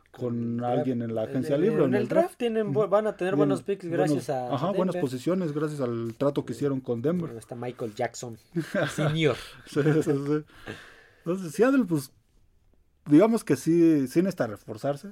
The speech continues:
Speaker 1: y tiene,
Speaker 2: Sí.
Speaker 1: y tiene margen, tiene
Speaker 2: Y ti-,
Speaker 1: margen
Speaker 2: tiene
Speaker 1: para,
Speaker 2: margen, sí.
Speaker 1: para hacerlo, digo, y, y llegar a un arreglo con,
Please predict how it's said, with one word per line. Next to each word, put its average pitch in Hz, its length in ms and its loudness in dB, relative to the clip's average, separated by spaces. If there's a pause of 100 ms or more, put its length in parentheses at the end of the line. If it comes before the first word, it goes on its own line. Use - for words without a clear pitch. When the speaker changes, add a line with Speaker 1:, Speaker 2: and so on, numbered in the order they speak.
Speaker 1:
y 127 100 -6
tiene, 196 560 2
Speaker 2:
Sí. 131 80 0
Speaker 1:
y 131 40 0
tiene 214 240 4
margen, 123 460 -2
tiene 170 200 0
Speaker 2:
Y 156 40 2
ti-, 147 60 0
Speaker 1:
margen 143 160 0
Speaker 2:
tiene 208 220 2
Speaker 1:
para, 113 100 0
Speaker 2:
margen, 147 340 -4 (140)
sí. - 80 -20
Speaker 1:
para 123 180 0
hacerlo, 117 340 -2
digo, 117 280 2
y, 113 220 -2 (560)
y 131 140 -6
llegar 131 280 6
a - 20 6
un 151 120 4
arreglo 139 340 0 (100)
con, 107 340 -10